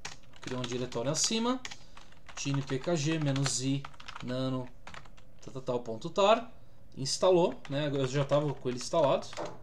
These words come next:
tá? Essa versão do Nano. Se eu quiser remover, me-, menos R Nano. Olha lá, deletou. Agora não tem mais o Nano no sistema. Entenderam? Jeff,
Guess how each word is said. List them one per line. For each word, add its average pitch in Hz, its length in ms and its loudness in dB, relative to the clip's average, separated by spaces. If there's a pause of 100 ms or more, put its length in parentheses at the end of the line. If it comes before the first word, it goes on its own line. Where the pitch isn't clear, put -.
(260)
tá? 143 240 -6 (320)
Essa - 140 -8
versão 117 280 -6
do 139 80 0
Nano. 165 280 0 (360)
Se - 160 -2
eu 170 40 0
quiser 185 260 8
remover, 214 560 6 (1400)
me-, 175 320 2
menos 175 320 0
R 175 220 6
Nano. 147 260 2 (1080)
Olha 113 140 -2
lá, - 100 -2 (100)
deletou. 127 380 -2 (140)
Agora 127 240 0
não 143 80 2
tem 143 120 0
mais 143 220 2
o 143 60 0
Nano 139 160 2
no 143 80 0
sistema. - 420 -6 (920)
Entenderam? 202 420 6 (920)
Jeff, - 460 6